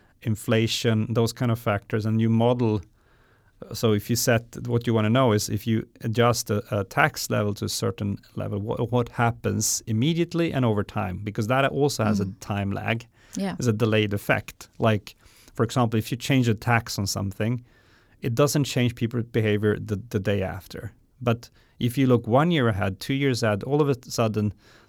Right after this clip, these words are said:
Speaker 1: the behaviors change. For example, we have an example from Sweden where, uh, the Swedish government wanted to shift the behaviors around alcohol.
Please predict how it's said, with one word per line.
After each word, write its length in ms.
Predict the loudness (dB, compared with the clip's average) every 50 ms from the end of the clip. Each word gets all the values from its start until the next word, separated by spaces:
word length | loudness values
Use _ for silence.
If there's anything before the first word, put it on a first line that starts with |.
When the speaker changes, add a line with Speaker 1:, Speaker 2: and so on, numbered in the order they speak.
| _
Speaker 1:
the 80 | -4 0
behaviors 540 | 0 2 2 2 2 2 0 0 -2 -4 -4
change. 220 | 0 0 0 2
For 100 | 2 0
example, 380 | 2 4 4 2 4 4 2 2
we 100 | 2 2
have 120 | 2 2
an 60 | 2
example 340 | 0 0 0 -2 -2 0 -2
from 80 | -4 -4
Sweden 440 | -2 -2 -2 0 0 0 -2 -4 -2
where, 300 | 0 2 4 4 4 2 0 -6 -20 -20 -20 -20 -20 -20 -20 -20 _ -20 -20 -12 _ -2
uh, 160 | 0 0 0
the 100 | 0 -2
Swedish 400 | -2 0 0 0 0 0 -2 -2
government 720 | 2 4 4 4 6 4 2 4 4 2 2 0 -2 -4
wanted 300 | -4 -2 0 0 0 0
to 100 | -2 -4
shift 640 | -4 -4 -4 0 0 0 0 0 -4 -10 -16 -14 -8 -6
the 80 | -4
behaviors 540 | -2 -2 -2 -2 0 -2 -2 -2 -2 -2 0
around 380 | 0 0 0 0 0 -2 -2 -2
alcohol. 560 | -2 0 -2 -2 -2 -6 -6 -6 -8 -10 -12